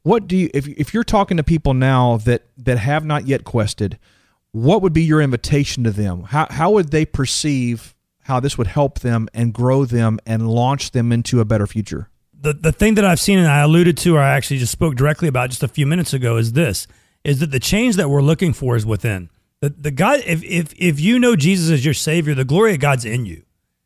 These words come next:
Speaker 1: Yeah.
Speaker 2: A-, and he's ready to come out of you as g-, his glory on display through you. S-, most of us, or many of us, don't realize that. We think it's more about kind of the churn of being good, the churn of being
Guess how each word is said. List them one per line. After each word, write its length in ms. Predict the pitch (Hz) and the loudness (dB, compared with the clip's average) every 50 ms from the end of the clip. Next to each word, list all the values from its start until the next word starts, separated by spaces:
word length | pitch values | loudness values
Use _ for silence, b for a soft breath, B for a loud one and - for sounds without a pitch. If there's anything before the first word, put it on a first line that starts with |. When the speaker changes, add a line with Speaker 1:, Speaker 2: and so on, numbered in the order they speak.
| _ _ | _ _
Speaker 1:
Yeah. 160 | 113 101 92 | -12 -10 -10
Speaker 2:
A-, 60 | - - 147 | -8 -2 0
and 100 | 135 139 | 2 4
he's 220 | 226 254 196 156 | 4 4 2 2
ready 260 | 143 160 190 202 196 151 | 2 2 2 2 2 0
to 80 | 131 | 0
come 220 | - - 147 143 123 | -2 -2 -2 0 0
out 180 | 139 165 147 | 0 2 0
of 140 | 113 98 95 | 0 -2 -4
you 140 | 90 85 - _ _ _ _ _ | -8 -12 -14 _ _ _ _ _
as 200 | - 135 139 131 | -4 -2 -2 -2
g-, 100 | 127 165 - | -2 -4 -4
his 200 | - - 202 175 | 0 0 2 2
glory 380 | 143 - 170 160 165 160 147 131 | 0 0 0 0 2 2 0 0
on 180 | 131 151 165 | 0 0 0
display 400 | 165 151 - - - 156 143 131 | 0 0 -2 -4 -2 -2 -2 -2
through 280 | 120 - - 160 180 180 | -2 -2 -2 0 2 2
you. 300 | 160 107 95 85 76 - - _ _ _ _ _ _ _ _ - - _ _ | 2 0 -2 -6 -8 -10 -14 _ _ _ _ _ _ _ _ -20 -20 _ _
S-, 220 | - - - - | -12 -10 -4 0
most 340 | 131 147 202 285 302 - - | 2 2 4 4 2 0 0
of 140 | 254 196 175 | 0 0 2
us, 180 | 175 156 - | 0 0 0
or 60 | 170 156 | 0 2
many 320 | 156 165 196 254 285 277 | 2 2 2 2 2 2
of 80 | 233 170 | 2 2
us, 160 | 170 143 131 | 0 0 0
don't 320 | 120 139 165 196 220 190 | 0 0 0 0 0 0
realize 720 | 147 139 156 170 220 269 262 202 123 104 104 110 110 110 | 0 2 2 4 4 4 2 0 -2 -2 -6 -6 -8 -8
that. 260 | 107 110 104 110 113 | -8 -8 -8 -8 -6
We 140 | 143 208 240 | -6 -6 -4
think 220 | - 269 254 190 185 | -4 -4 -4 -4 -4
it's 220 | 139 113 - - b b b b b b | -4 -6 -6 -10 b b b b b b
more 380 | - 135 139 151 170 208 233 247 | -2 0 2 4 4 6 6 4
about 400 | 226 175 135 147 139 135 147 - | 4 2 0 0 -2 -2 -4 -6
kind 240 | - - 180 185 170 | -8 -6 -4 -2 -2
of 80 | 151 | -2
the 100 | 131 123 | -2 -4
churn 600 | 117 - - - - 175 175 180 180 180 185 185 | -4 -4 -6 -6 -4 -2 -2 0 0 0 0 0
of 120 | 160 123 117 | -2 -2 -4
being 300 | 127 117 113 110 110 107 | -4 -4 -4 -6 -8 -4
good, 440 | 120 165 175 180 180 180 180 156 131 | -2 -2 0 2 2 0 0 -2 -4
the 80 | 131 | -6
churn 440 | - - - - 170 170 175 175 175 | -8 -6 -6 -4 -4 -2 -2 -2 -2
of 160 | 160 135 123 | -2 -4 -4
being 400 | 127 143 135 127 117 113 110 98 | -4 -4 -4 -4 -4 -6 -8 -10